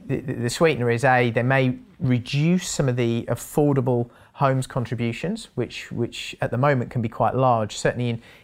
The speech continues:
in Peterborough, once we get over fifteen units, we have thirty percent of the units that we have to give to the as-, housing association or, or pay them a, a commuted sum. And we have the community infrastructure levy, which is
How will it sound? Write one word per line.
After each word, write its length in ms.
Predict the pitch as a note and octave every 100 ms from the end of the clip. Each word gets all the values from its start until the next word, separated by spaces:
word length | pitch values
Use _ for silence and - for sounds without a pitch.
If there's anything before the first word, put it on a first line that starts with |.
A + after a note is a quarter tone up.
| -
in 120 | A2
Peterborough, 500 | E3 C#3 - A2 G2+ -
once 260 | - B2 -
we 80 | A#2
get 180 | A#2+ A#2
over 240 | A2+ G#2+
fifteen 440 | A2 A#2+ B2 A2
units, 460 | A#2 B2+ G2 G#2 -
we 80 | -
have 180 | A2+ -
thirty 500 | - D#3+ C#3 - -
percent 480 | A2+ - C3+ A#2+ - - - - -
of 140 | A2
the 80 | A2
units 320 | A#2+ A2+ A2
that 100 | A2+
we 80 | G#2+
have 160 | A#2
to 80 | -
give 160 | - A2
to 100 | A2
the 100 | G#2+
as-, 120 | G#2+ -
housing 380 | - B2+ A2+ A2
association 680 | G2+ G#2+ G#2 G#2+ A2 -
or, 100 | C#3+ G#2+
or 120 | G2+
pay 280 | - B2+ A2+
them 160 | A2
a, 80 | A2 - - -
a 60 |
commuted 440 | - B2+ A2 A2 A2
sum. 400 | - B2 A2 A#2+ - _ -
And 120 | A#2
we 80 | A#2
have 200 | B2 A#2+
the 80 |
community 480 | A#2 - B2+ A#2+ - -
infrastructure 640 | D3+ C3 - - - - A2
levy, 380 | G#2+ G#2 F#2+ - - - -
which 240 | A#2 -
is 200 | A2+ A2